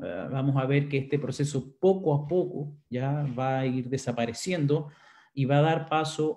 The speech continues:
a la utilización de otras herramientas, ¿ya? Como por ejemplo esta tecnología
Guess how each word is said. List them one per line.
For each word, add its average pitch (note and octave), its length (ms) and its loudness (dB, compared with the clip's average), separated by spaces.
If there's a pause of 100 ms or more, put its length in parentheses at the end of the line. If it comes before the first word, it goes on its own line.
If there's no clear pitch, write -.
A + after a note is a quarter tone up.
a C3+ 100 0
la C3+ 160 2
utilización C3 800 2
de A#2+ 160 2
otras F#3+ 340 0
herramientas, A3 760 0
¿ya? C#3 380 -2
Como A#2+ 220 -4
por - 160 -6
ejemplo D3 440 0
esta C3+ 280 -6
tecnología C3 760 0